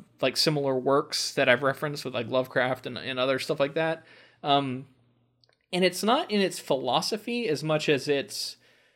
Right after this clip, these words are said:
um, unknowable, kind of, like, the insanity parts of the True Detective stuff, right?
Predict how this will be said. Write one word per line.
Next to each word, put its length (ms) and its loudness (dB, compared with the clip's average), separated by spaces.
um, 640 -6
unknowable, 1000 4
kind 200 -2
of, 160 -2
like, 200 -2
the 160 -4
insanity 640 2
parts 400 2
of 140 -6
the 80 -6
True 180 -6
Detective 420 -6
stuff, 300 -8
right? 300 6